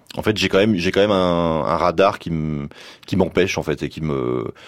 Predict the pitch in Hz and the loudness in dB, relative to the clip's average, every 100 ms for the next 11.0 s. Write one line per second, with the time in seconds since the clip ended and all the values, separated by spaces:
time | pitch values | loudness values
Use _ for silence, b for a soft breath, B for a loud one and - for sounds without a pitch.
0 | B B - - 87 78 90 98 101 95 | B B -12 -4 -2 2 2 4 4 0
1 | - _ _ - 101 98 95 87 - 104 | -4 _ _ -2 0 0 0 0 2 4
2 | 110 113 92 82 82 - 80 82 - _ | 6 6 2 -8 -8 -6 -6 -6 -8 _
3 | _ B B B _ - - 90 78 76 | _ B B B _ -12 0 2 2 0
4 | - - 85 - - 113 107 - 127 120 | -8 -6 -4 -4 0 2 0 2 2 2
5 | - 98 92 82 82 85 95 92 - 107 | 2 2 2 4 4 2 2 2 0 -2
6 | - 98 95 85 78 131 110 - _ _ | -2 -2 0 0 -2 -4 -4 -8 _ _
7 | 73 87 85 92 107 107 92 71 71 67 | 2 2 2 2 4 4 2 2 0 -2
8 | 64 71 - 80 76 - 71 73 71 98 | -4 -6 -6 -4 -6 -4 -4 -4 -2 -2
9 | 98 - 78 69 76 87 - - - 92 | -2 -4 -8 -8 -10 -8 -6 -6 -2 0
10 | - - 95 104 117 98 98 160 - | 0 0 -2 2 2 2 0 0 -2